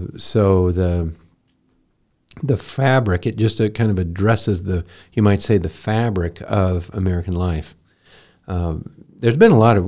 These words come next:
I mean, there has been a lot of work on this. Um, and I will, I, th-, I think I, I just wanna say that even at Bucknell <laughs> University,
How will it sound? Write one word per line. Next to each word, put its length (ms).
I 40
mean, 240
there 180
has 160
been 160
a 40
lot 160
of 60
work 260
on 200
this. 380
Um, 520
and 160
I 60
will, 280
I, 100
th-, 160
I 60
think 140
I, 160
I 120
just 260
wanna 400
say 440
that 300
even 260
at 300
Bucknell 420
<laughs> 100
University, 640